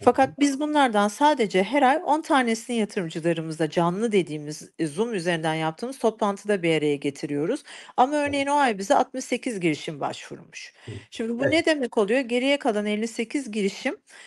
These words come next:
Speaker 2: eee, bizim değerlendirmeye alamadığımız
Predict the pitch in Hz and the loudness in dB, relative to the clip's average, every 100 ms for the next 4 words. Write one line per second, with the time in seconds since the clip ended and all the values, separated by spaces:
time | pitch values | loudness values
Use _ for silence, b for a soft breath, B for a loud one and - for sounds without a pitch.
0 | B _ 202 208 190 220 269 285 269 254 | B _ 4 4 2 -4 -2 -2 2 4
1 | 226 233 233 233 233 233 233 226 208 247 | 4 4 0 0 -4 0 0 2 2 2
2 | 247 180 170 151 160 - | 0 0 -2 -2 -8 -10